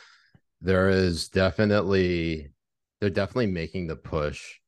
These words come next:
to find the next m-, face of the climate change movement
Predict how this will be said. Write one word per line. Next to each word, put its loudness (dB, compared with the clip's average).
to -4
find 0
the 0
next -6
m-, -12
face 0
of 2
the 0
climate -2
change -4
movement -2